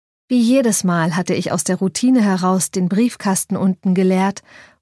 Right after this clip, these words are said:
ohne mir sofort anzusehen, welche Werbung mich jetzt schon wieder zu einem Kauf überreden würde.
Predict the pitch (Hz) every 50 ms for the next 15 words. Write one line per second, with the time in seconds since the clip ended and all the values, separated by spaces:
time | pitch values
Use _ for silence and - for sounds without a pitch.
0 | _ _ - 220 240 254 254 240 208 196 185 170 185 - - 202 196 190 - -
1 | 190 208 196 - 208 180 170 185 170 175 175 175 175 160 180 - 185 170 160 170
2 | 151 175 180 196 180 170 160 - - - 190 208 208 - - - - 185 170 165
3 | 156 160 151 - - 180 156 180 175 185 - - - 190 180 180 - - 175 175
4 | 170 180 185 185 180 185 185 170 160 165 165 156 156 151 165 196 190